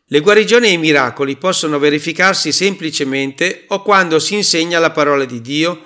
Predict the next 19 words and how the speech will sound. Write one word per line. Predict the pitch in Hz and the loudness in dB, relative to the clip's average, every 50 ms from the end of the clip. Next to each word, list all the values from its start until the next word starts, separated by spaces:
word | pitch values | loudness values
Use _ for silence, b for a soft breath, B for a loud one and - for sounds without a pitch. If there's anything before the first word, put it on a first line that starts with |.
| B B B B B | B B B B B
oppure | 247 214 214 - 190 185 185 180 185 190 190 | 0 0 0 0 0 2 4 4 4 2 2
quando | 185 190 180 180 180 175 175 | 2 0 0 0 0 -2 -2
si | - - 196 | -2 -2 -4
incoraggiano | 190 185 - 202 190 180 175 156 131 147 143 139 139 | -4 -2 0 0 2 2 2 2 2 0 -2 0 0
le | 143 151 | -2 -2
persone | 147 208 196 170 - - 156 147 139 139 147 156 - | -2 -2 -4 -4 -2 -2 -2 -2 -2 -2 -2 -4 -4
ad | - 165 151 147 | -4 -4 -2 -2
attivare | 165 160 160 - 208 180 160 147 147 151 151 | -2 -2 -4 -6 -4 0 2 2 2 2 2
la | 151 151 151 | 0 0 0
propria | - 196 190 185 180 160 | -2 -4 -4 -2 -2 -4
fede | 139 - - 170 180 190 175 185 | -2 -2 -2 -2 -2 0 -2 -2
nei | 156 147 143 139 | -2 0 -2 0
loro | 139 147 147 143 143 143 | 0 0 0 -2 -2 -4
cuori, | - 139 135 127 123 120 123 123 123 b b b b b _ | -4 -4 -2 -2 -2 -4 -8 -12 -14 b b b b b _
credendo | - 190 202 202 190 175 175 175 180 180 185 190 | -2 0 2 2 2 2 2 2 0 0 -2 -2
nella | 180 170 160 151 147 | 0 0 0 0 0
parola | 147 - 151 143 151 151 147 139 | 0 0 0 2 2 2 0 0
di | 123 131 120 | -4 -8 -10
Dio, | 120 131 127 117 107 104 - | -10 -10 -10 -10 -10 -12 -16